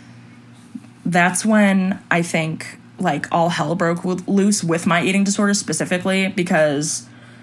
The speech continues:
having binged after having, quote, worked,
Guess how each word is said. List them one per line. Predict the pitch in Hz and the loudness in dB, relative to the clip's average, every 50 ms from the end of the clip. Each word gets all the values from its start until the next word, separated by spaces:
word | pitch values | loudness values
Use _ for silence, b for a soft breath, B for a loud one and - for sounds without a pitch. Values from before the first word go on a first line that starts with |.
| B B B B B - - - | B B B B B -14 -8 -4
having | 175 175 175 170 180 185 180 175 | 0 2 2 2 2 2 2 2
binged | 175 170 156 151 160 170 175 175 - - - - | 2 2 0 2 0 0 0 -2 -4 -6 -4 0
after | 165 151 147 170 - - - 175 170 165 160 170 175 175 B B B B B B B B - | 0 0 0 0 -2 -2 0 0 2 2 0 0 -2 -6 B B B B B B B B -4
having, | 190 175 175 175 175 | -2 0 0 0 0
quote, | 170 - - 185 175 165 165 - - | -2 -2 0 2 2 2 2 0 -2
worked, | 180 160 160 156 151 156 160 - - - - | -2 -2 0 0 -2 -2 -4 -6 -8 -8 -10